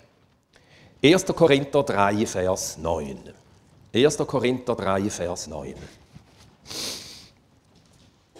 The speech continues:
Da sagt Paulus, „Denn wir sind Gottes Mitarbeiter.“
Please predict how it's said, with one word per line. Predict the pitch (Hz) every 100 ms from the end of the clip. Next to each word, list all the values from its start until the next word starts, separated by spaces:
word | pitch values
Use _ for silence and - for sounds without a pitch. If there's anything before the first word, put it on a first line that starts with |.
| - - - - - _ _ _ _ _ _ _ - - - - - - - _ _ -
Da | 123
sagt | 170 135 147 - - -
Paulus, | 107 127 143 151 - - - - _ _ _ _ _ _ _ _ _
„Denn | 120 120
wir | 120 175
sind | 170 147 147 - -
Gottes | 123 - 90 - - - _
Mitarbeiter.“ | 104 101 101 87 76 - -